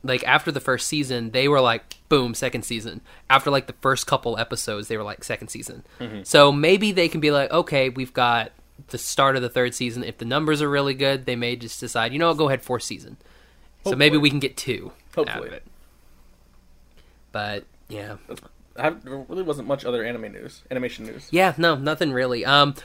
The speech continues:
Speaker 1: we did have our D twenty-three episode that went up last Friday. Um, we also will have a special episode coming out on, uh, this current Friday. Um, it's one of two episodes.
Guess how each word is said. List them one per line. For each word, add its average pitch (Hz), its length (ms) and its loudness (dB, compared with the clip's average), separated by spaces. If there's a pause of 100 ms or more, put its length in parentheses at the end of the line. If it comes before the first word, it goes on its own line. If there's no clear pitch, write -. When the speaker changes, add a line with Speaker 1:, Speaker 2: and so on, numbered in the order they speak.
(160)
Speaker 1:
we 156 120 2
did 185 160 10
have 180 240 8
our 147 240 8
D 143 160 -6
twenty-three 147 420 0
episode 131 360 0
that 120 340 -2
went 123 200 -4
up 120 160 0
last 131 520 2
Friday. 120 600 2 (1400)
Um, 143 340 6
we 147 100 4
also 185 320 2
will 185 120 2
have 156 160 6
a 143 80 0
special - 580 0
episode 156 440 0
coming 143 280 0
out 127 260 2
on, 120 760 -2
uh, 120 180 -4
this 117 220 -8
current 311 380 4
Friday. 113 540 0 (360)
Um, 170 380 8 (180)
it's 175 180 4
one 220 320 8
of 262 180 6
two - 260 2
episodes. - 840 -4